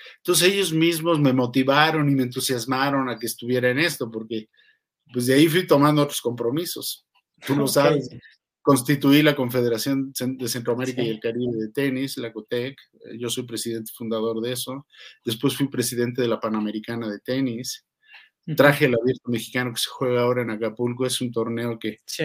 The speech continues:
Speaker 1: bueno, fuimos un equipo, ¿no? Un equipo que yo lidereaba. O sea, no,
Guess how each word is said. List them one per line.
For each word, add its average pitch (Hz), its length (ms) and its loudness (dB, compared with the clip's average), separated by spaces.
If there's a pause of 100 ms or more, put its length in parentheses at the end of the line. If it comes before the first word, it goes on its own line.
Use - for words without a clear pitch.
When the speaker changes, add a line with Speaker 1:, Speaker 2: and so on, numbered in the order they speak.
Speaker 1:
bueno, 277 300 4 (400)
fuimos 165 320 -4
un 180 140 0
equipo, 170 500 -4
¿no? 120 240 -6
Un 160 140 0
equipo 151 400 0
que 131 100 0
yo 120 140 0
lidereaba. 127 720 0
O - 40 -12
sea, 123 140 -4
no, 131 340 -6